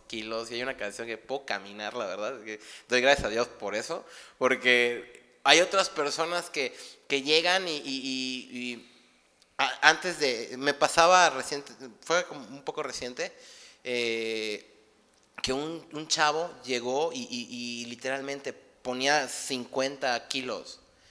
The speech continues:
Y, y lo veías exig-, eh, exigiéndose y, y, y veías su, su cuerpo y estaba, la palabra creo puedo, que puedo usar es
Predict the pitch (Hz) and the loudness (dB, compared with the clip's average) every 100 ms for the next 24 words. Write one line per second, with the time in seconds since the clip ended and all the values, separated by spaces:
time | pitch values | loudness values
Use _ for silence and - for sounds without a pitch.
0 | _ - - _ 127 127 135 131 131 127 | _ -20 -20 _ -12 -6 -4 -2 -2 -2
1 | 135 156 160 156 151 - 117 - 139 113 | 0 2 0 0 -6 -8 -12 -6 -4 -4
2 | - - 120 - 151 165 160 170 160 143 | -6 -8 -6 -4 -2 -2 0 2 2 0
3 | 139 139 131 131 131 131 151 170 - 127 | -4 -4 -6 -6 -4 -2 0 0 -4 -8
4 | - 127 - 147 156 - 175 170 - - | -12 -14 -4 -2 0 -2 -4 -4 -12 -18
5 | - 127 - 147 160 151 120 117 123 104 | -10 -8 -2 2 4 4 0 -12 -18 -18
6 | 123 127 135 139 156 156 151 151 - - | 0 2 4 4 4 0 -2 -2 -4 -8
7 | 123 - 147 139 143 139 139 - | -8 -2 -2 4 4 4 2 -4